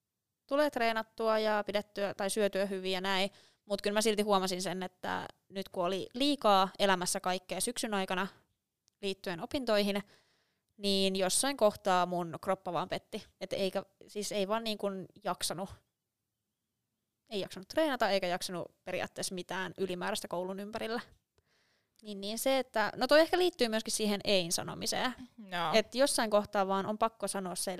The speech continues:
Speaker 1: että ei nyt, et kun
Speaker 2: Nyt ei.
Speaker 1: nyt
Speaker 2: Ei
Speaker 1: ei
Speaker 2: nyt.
Speaker 1: enempää.
Speaker 2: Mm.
Speaker 1: Jep. Et, et. Se, että kuuntelee enemmän kroppaansa ja itteensä ja, koska mun on tosi vaikea välillä niinku pysähtyä ja vaikka olla päivä ilman niinku mitään.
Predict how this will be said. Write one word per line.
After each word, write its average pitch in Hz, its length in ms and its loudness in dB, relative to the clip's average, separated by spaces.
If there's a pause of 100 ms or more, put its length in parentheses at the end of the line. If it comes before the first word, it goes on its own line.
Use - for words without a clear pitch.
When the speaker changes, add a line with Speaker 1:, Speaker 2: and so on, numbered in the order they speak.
Speaker 1:
että - 220 -12
ei 196 160 0
nyt, 196 180 -4 (200)
et 208 160 -16
kun 208 120 -14 (120)
Speaker 2:
Nyt 220 220 -2
ei. 196 200 -2 (200)
Speaker 1:
nyt 254 300 -4
Speaker 2:
Ei 254 80 8
Speaker 1:
ei 214 60 8
Speaker 2:
nyt. - 80 8
Speaker 1:
enempää. 180 360 8
Speaker 2:
Mm. - 240 4
Speaker 1:
Jep. 220 160 8 (1040)
Et, 208 220 -6
et. - 300 -6 (320)
Se, 277 220 0
että 226 360 -4 (320)
kuuntelee 226 500 2
enemmän 190 280 -2
kroppaansa 180 580 -6
ja 196 160 -8
itteensä - 480 -10
ja, 127 220 -4 (720)
koska 226 200 -2
mun 233 160 0
on 208 80 2
tosi 190 200 0
vaikea 175 560 -4
välillä 185 280 -2
niinku 190 280 -8
pysähtyä 196 520 -4 (540)
ja 190 100 -10
vaikka 180 240 -2
olla 185 160 0
päivä 165 380 -6
ilman 196 280 -8
niinku 190 200 -10
mitään. 190 760 -8